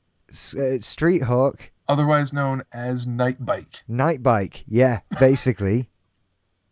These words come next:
Speaker 1: Right? You've seen Knight Rider. It's like that, but with a bike. That's, that's what it is. How many episodes are there? One season.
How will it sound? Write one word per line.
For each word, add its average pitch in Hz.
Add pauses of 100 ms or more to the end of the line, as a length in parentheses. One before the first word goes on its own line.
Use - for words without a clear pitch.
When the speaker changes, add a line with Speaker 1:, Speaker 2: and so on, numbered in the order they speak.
(540)
Speaker 1:
Right? 135
You've 123
seen 170
Knight 143
Rider. 101 (120)
It's -
like 135
that, 117 (200)
but 117
with 104
a 101
bike. 104 (1800)
That's, 120
that's 120
what 131
it 120
is. 110
How 131
many 135
episodes 104
are 92
there? 85
One 127
season. 98